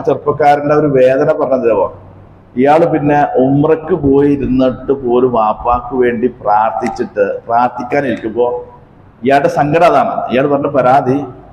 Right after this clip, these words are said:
ഇങ്ങനെ മനസ്സ് ഹറമിന്റെ ഉള്ളിൽ ഇരുന്ന് പ്രാർത്ഥിച്ചിട്ട് പോലും വാപ്പാക്ക് പ്രാർത്ഥിച്ചിട്ട് മനസ്സിൽ നിന്ന് വന്നില്ലാന്ന്. അതാണ് അയാളുടെ വിഷമം. വാപ്പ അനീതി കാണിച്ചതിനേക്കാളും വിഷമം അയാൾക്ക് എന്താണ്, എന്താണ് ഉസ്താദെ, ഞാനിങ്ങനെ ഹറമിൽ ഇരുന്ന് ഉംറക്ക് പോയി പ്ര-,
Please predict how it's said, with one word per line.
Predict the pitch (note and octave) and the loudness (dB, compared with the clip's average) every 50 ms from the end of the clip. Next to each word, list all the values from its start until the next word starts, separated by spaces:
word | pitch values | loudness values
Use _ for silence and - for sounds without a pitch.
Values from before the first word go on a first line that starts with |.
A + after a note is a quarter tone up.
| - - - - | -20 -20 -10 -6
ഇങ്ങനെ | B2 C#3 D3+ E3 E3 E3 - - - | -2 0 2 2 2 2 0 -2 -2
മനസ്സ് | D3 C#3+ D3 D3+ D3+ C#3+ - - - - | 0 0 0 0 -2 -6 -6 -4 -2 -2
ഹറമിന്റെ | - D3 D3+ D#3 E3 E3+ E3+ G3 G3+ G#3 | 0 2 2 4 4 4 2 2 2 0
ഉള്ളിൽ | F#3 E3+ E3+ F3+ | 2 2 2 2
ഇരുന്ന് | E3+ E3+ F3 | 2 2 0
പ്രാർത്ഥിച്ചിട്ട് | F3 E3+ D#3 C#3+ C#3 C#3+ C3+ C#3+ D3 - - D#3 C#3+ D#3+ | 0 2 2 2 2 2 2 0 -2 -4 -4 -4 -6 -6
പോലും | D3+ C#3+ C#3 C3+ C3 C#3 C#3+ C#3 | -6 -2 0 2 2 2 2 2
വാപ്പാക്ക് | C3 B2 B2+ - C3+ C3+ C3 C3+ - C#3 - | 2 0 0 0 0 -2 -2 -2 -2 -4 -2
പ്രാർത്ഥിച്ചിട്ട് | C#3 B2 B2 - - A#2 A#2+ B2+ A#2 C3+ B2+ | 0 0 0 -2 -4 -10 -10 -10 -10 -6 -4
മനസ്സിൽ | B2+ B2 B2 B2 - - D3 D3+ | -2 -2 -2 -2 -4 -4 -2 -2
നിന്ന് | D#3 D#3 D3+ C3+ | 0 0 0 0
വന്നില്ലാന്ന്. | C#3 C3 D3+ D#3 C#3 C3 A#2 A2 - - - - - - - - - - - - - - - | 0 0 -2 -2 0 0 -2 -2 -4 -8 -16 -18 -18 -20 -20 -18 -20 -20 -20 -20 -18 -10 -4
അതാണ് | A2+ C#3+ E3 F3+ | 0 2 4 4
അയാളുടെ | F3 D#3+ D#3+ | 4 4 4
വിഷമം. | D#3 C#3 - C#3+ C3+ A2+ F#2 - - - - - - - - - - - - - - - | 2 0 0 -2 -4 -4 -4 -6 -8 -16 -20 -14 -10 -10 -10 -10 -12 -20 -20 -14 -6 -2
വാപ്പ | A2 A#2+ C3+ C#3+ - - F#3+ | 0 2 2 0 0 2 4
അനീതി | F#3+ F#3+ F3+ E3 D#3+ E3+ E3+ E3+ F#3 F3+ F#3 | 4 6 6 4 4 2 0 0 2 2 4
കാണിച്ചതിനേക്കാളും | E3 E3 F3 E3+ - F3 F3 E3+ F3 F3+ F3 F3 F3+ F3+ F#3+ G3 F3+ | 4 4 2 2 2 4 4 4 4 4 2 2 2 2 2 2 2
വിഷമം | E3+ E3 D#3+ E3 E3 E3+ F3+ | 2 2 2 2 0 0 2
അയാൾക്ക് | E3+ D#3+ D#3+ D#3+ D#3+ D#3+ E3+ | 2 4 4 2 2 2 0
എന്താണ്, | E3 E3 E3 D3+ D3 D3 C#3 - - - - - - - - - - - - - - | 0 2 2 0 0 0 -2 -4 -8 -20 -20 -20 -20 -20 -20 -20 -20 -20 -20 -14 -8
എന്താണ് | - C3+ C#3+ C#3+ C#3 C3+ | -4 0 2 2 2 2
ഉസ്താദെ, | C3+ - - C#3+ C#3 D3 D3+ C#3+ C#3+ - C#3 | 0 -2 -2 0 2 2 2 0 0 0 0
ഞാനിങ്ങനെ | C3 C3+ C3+ C#3+ D#3+ F3 F3 E3+ F3 E3+ | 0 2 2 2 2 2 2 2 2 2
ഹറമിൽ | D3+ C#3 C3+ C#3 C#3 D#3 D#3+ F3+ G3 G#3+ | 2 2 2 2 4 2 2 2 4 4
ഇരുന്ന് | G#3+ F#3+ E3+ E3+ F3 F3 | 4 4 2 2 0 0
ഉംറക്ക് | D#3+ D#3+ E3 E3 E3+ E3+ - G3+ | 0 0 0 0 0 0 2 2
പോയി | F#3 F3+ | 2 2
പ്ര-, | E3+ - - - - C#3 - - | 0 -2 -8 -10 -6 -4 -4 -4